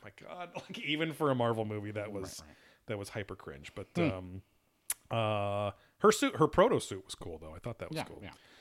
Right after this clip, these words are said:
Speaker 1: Um, mm, mm, mm, mm.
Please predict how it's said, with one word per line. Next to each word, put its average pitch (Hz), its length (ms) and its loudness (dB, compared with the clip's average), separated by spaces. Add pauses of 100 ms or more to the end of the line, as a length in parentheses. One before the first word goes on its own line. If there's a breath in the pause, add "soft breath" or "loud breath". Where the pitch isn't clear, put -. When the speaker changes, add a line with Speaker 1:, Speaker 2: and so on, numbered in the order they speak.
(240 loud breath)
Speaker 1:
Um, 113 1120 2
mm, 131 120 -4 (120)
mm, 107 120 -8 (120)
mm, 95 120 -12 (120)
mm. 120 720 -2